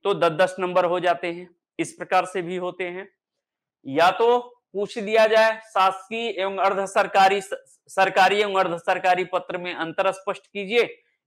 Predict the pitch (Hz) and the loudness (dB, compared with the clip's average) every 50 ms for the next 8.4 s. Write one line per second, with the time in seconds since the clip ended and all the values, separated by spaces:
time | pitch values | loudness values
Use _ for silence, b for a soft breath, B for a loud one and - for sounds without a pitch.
0 | _ - 175 175 175 185 160 151 147 139 143 160 165 151 180 180 170 - 190 170 | _ -2 -2 -2 0 0 4 4 6 6 6 2 0 0 -4 -4 -4 -4 -12 -12
1 | - _ 180 175 165 175 185 180 _ _ _ _ _ _ _ _ _ _ 143 170 | -10 _ -12 -10 -8 -10 -10 -12 _ _ _ _ _ _ _ _ _ _ -2 -2
2 | 165 - 202 170 208 185 - 220 202 202 202 196 196 196 190 185 185 196 196 - | 0 0 -2 -2 -2 -4 -2 0 0 2 4 4 4 4 4 2 2 2 -2 -6
3 | 202 190 - 214 190 - 202 208 269 - - _ _ - 180 170 - - 180 180 | -10 -6 -6 -6 -4 -4 -4 -6 -6 -8 -16 _ _ -2 -2 -2 2 2 2 2
4 | 185 196 214 214 202 202 196 196 185 175 180 - 208 190 180 170 185 180 180 190 | 2 2 -2 -4 -6 -4 -4 -4 -4 -4 -6 -4 -4 -4 0 2 2 2 2 0
5 | 185 185 175 170 175 165 196 180 170 - 202 180 175 185 185 - 196 185 - 190 | -4 -4 -4 -4 -2 -4 -4 -6 -4 -10 -6 -2 -2 -2 0 0 -2 -2 0 -6
6 | 180 - 196 190 190 - 233 233 226 - - 156 143 156 - 156 170 170 - 185 | -6 -2 -2 -4 0 2 2 2 2 0 -6 -2 2 4 4 4 2 0 -4 -8
7 | 175 - - 180 - _ 190 175 175 175 170 - 185 175 175 175 165 _ 180 170 | -8 -8 -12 -18 -6 _ -6 -6 -4 -10 -8 -8 -6 -6 -6 -6 -4 _ -2 -2
8 | 165 170 170 170 170 - 185 170 | -2 -2 -2 -2 0 2 0 0